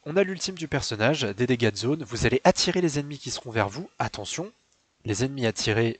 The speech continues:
euh, ne sont pas contrôlés, ils peuvent s'enfuir avec leur mobilité. Et une fois que vous avez, euh, fini de sautiller sur place, eh bien, vous allez étourdir les ennemis. En termes de dégâts,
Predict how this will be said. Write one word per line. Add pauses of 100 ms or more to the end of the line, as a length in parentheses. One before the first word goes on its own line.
(120)
euh,
ne
sont
pas
contrôlés,
ils
peuvent
s'enfuir
avec
leur
mobilité. (1300)
Et
une
fois
que
vous
avez, (560)
euh,
fini (320)
de
sautiller
sur
place, (120)
eh
bien,
vous
allez
étourdir
les (320)
ennemis. (460)
En
termes
de
dégâts,